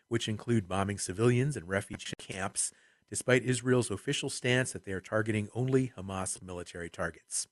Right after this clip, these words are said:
Some Native Americans also identify with the plight of Palestinians in the decades-long occupation and forced taking of their land. Today we get perspectives on the news and images coming from Gaza and Israel that are disturbing no matter which side you're on.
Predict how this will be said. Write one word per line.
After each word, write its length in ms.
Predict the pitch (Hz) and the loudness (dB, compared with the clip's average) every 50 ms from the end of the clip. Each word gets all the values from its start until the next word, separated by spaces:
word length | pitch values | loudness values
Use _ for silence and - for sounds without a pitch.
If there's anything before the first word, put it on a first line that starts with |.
| _ _ _ _ _ _ _ _ _ _ _ _ _ | _ _ _ _ _ _ _ _ _ _ _ _ _
Some 220 | - - 185 196 | 2 4 6 6
Native 200 | 196 196 185 160 | 8 8 6 6
Americans 400 | 139 135 139 139 135 - 131 117 | 6 4 4 4 4 2 0 0
also 340 | 117 120 131 - - 143 120 | 0 0 0 0 0 0 0
identify 580 | 120 110 98 120 131 147 135 - - 95 82 - - _ - | 0 0 0 2 2 2 0 0 -4 -4 -4 -6 -10 _ -20
with 120 | - - | -20 -16
the 80 | - 87 | -16 -18
plight 400 | - _ - 90 90 104 - - | -18 _ -10 -8 -8 -8 -8 -8
of 120 | 92 - | -14 -16
Palestinians 760 | _ - 92 90 87 - - - 92 95 95 98 104 117 120 98 | _ -12 -12 -12 -10 -12 -12 -12 -10 -8 -6 -6 -6 -6 -6 -8
in 60 | 87 | -12
the 80 | 87 | -12
decades-long 720 | 82 - 98 95 - - 101 98 95 - 98 92 92 95 90 | -8 -6 -6 -6 -4 -4 -4 -4 -4 -6 -8 -8 -8 -8 -8
occupation 720 | 90 95 - - 104 - - 104 104 - - 113 117 113 - - - _ _ - | -10 -12 -12 -14 -14 -8 -4 -4 -2 0 0 0 0 -2 -4 -10 -20 _ _ -12
and 160 | 95 95 90 | -10 -10 -10
forced 340 | - - 123 147 139 - - _ _ | -4 0 0 0 0 0 -8 _ _
taking 380 | - 127 131 - 139 139 139 | -2 -2 -2 0 0 -2 0
of 160 | 104 95 95 104 | -2 -2 0 2
their 160 | 110 110 104 | 2 2 2
land. 480 | 98 95 90 82 78 - _ - - _ _ _ _ _ _ _ - _ _ _ - | 2 -2 -6 -6 -8 -14 _ -20 -20 _ _ _ _ _ _ _ -20 _ _ _ -2
Today 200 | - 165 196 214 | 4 4 6 6
we 120 | 180 170 | 6 4
get 180 | - 175 160 - | 2 2 -2 -2
perspectives 680 | - 139 - - - 147 135 - - 95 87 82 - | -6 -8 -6 -2 -2 -2 -2 -2 -6 -10 -12 -12 -12
on 100 | 85 87 | -18 -18
the 60 | 85 | -12
news 480 | 85 95 110 123 131 135 135 139 131 113 | -6 0 2 4 4 6 6 4 4 2
and 140 | 87 78 | -2 -4
images 400 | 92 107 120 120 104 117 113 110 | -4 -2 -2 -2 -2 -2 -2 -2
coming 260 | - - 110 104 110 98 | -2 -2 -2 -2 -2 -2
from 200 | - - 87 90 | -4 -10 -12 -4
Gaza 380 | 87 92 101 107 107 104 107 | 0 2 4 4 4 4 2
and 140 | 98 85 82 | -2 -2 -2
Israel 460 | 101 110 101 104 107 110 110 107 107 - _ _ _ _ _ _ - | -2 -2 2 4 4 6 4 4 2 -2 _ _ _ _ _ _ -6
that 100 | 98 95 | -4 -4
are 80 | 92 | -4
disturbing 680 | 85 - - - - - 135 131 120 127 120 113 113 104 92 | -6 -4 -4 -2 2 6 6 6 6 4 2 0 -2 -6 -8
no 120 | 98 98 98 | -6 -4 -2
matter 300 | 104 107 107 107 104 98 | 0 0 2 2 0 -2
which 300 | 98 104 113 123 - - | -2 -2 -2 -2 -2 -2
side 300 | - 101 90 87 85 85 | 0 2 2 0 0 -4
you're 160 | 82 85 87 | -10 -16 -16
on. 80 | 82 | -18